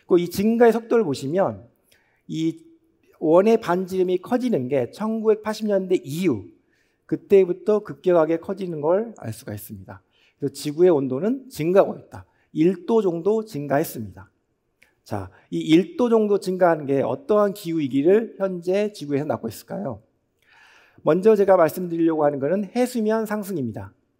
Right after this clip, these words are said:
어, 이 그래프는 해수면을 지금, 어, 계속, 어, 증가한다는 걸 보여드리는 건데요. 보시는 바와 같이 천구백 년부터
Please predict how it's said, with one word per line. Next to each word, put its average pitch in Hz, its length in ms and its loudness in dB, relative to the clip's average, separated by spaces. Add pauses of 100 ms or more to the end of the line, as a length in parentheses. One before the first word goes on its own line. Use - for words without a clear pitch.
(1400)
어, 135 360 4 (440)
이 208 180 -4
그래프는 190 640 2
해수면을 226 840 0
지금, 170 200 -4 (160)
어, 135 220 4
계속, 156 360 -4
어, 131 140 -2
증가한다는 175 580 0
걸 131 100 -2
보여드리는 120 520 -6
건데요. 110 480 -4 (380)
보시는 190 360 -2
바와 170 120 4
같이 160 180 0
천구백 196 480 -4
년부터 170 640 -2